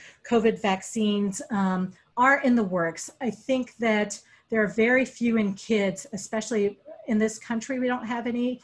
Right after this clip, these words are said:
yet because we want to test them in adults first to make sure they're safe and effective. I believe there are some in other countries, um, but this is another thing to keep your eye out on for the future,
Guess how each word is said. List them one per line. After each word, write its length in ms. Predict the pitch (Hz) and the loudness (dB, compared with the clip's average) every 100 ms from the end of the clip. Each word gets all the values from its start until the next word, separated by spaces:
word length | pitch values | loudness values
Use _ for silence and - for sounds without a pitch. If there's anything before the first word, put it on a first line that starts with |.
| _ _ | _ _
yet 200 | 240 247 | -4 -4
because 300 | 220 214 196 | -4 -6 -4
we 80 | 196 | -2
want 180 | 190 190 | 0 -2
to 60 | |
test 340 | 185 202 196 - | -4 -6 -6 -4
them 120 | 190 | -2
in 120 | 180 | -2
adults 400 | 170 175 190 - | -4 -6 -6 -8
first 320 | - 202 214 | -6 -4 -4
to 60 | 202 | -4
make 200 | 190 185 | -4 -6
sure 180 | - 190 | -8 -6
they're 140 | 185 | -6
safe 300 | 170 190 185 | -8 -8 -6
and 100 | 190 | -8
effective. 520 | 175 190 185 247 240 - - - _ | -10 -12 -10 -8 -8 -10 -20 -20 _
I 60 | 214 | -6
believe 240 | 202 196 | -2 -2
there 140 | 196 190 | -2 -4
are 40 | |
some 200 | 185 202 | -4 -2
in 120 | 185 - | -2 -2
other 200 | 196 233 | -2 -2
countries, 680 | 233 247 247 269 254 254 - _ _ _ _ | -2 -4 -4 -2 -2 -4 -8 _ _ _ _
um, 340 | 208 202 196 202 | -2 0 0 0
but 360 | 240 220 220 - - _ _ _ _ _ _ | 0 0 0 -4 -14 _ _ _ _ _ _
this 220 | 226 220 | -6 -4
is 140 | 226 214 | -4 -2
another 300 | 196 208 226 | 0 0 -2
thing 280 | 226 208 196 | -2 -2 -4
to 140 | 202 | -6
keep 200 | - 202 | -8 -6
your 120 | 196 | -4
eye 200 | 185 180 | -2 -2
out 220 | 170 185 | -2 -4
on 240 | 196 175 165 | -4 -6 -6
for 160 | - | -8
the 80 | 170 | -10
future, 720 | 170 - 226 202 202 170 175 | -10 -6 -6 -4 -4 -4 -6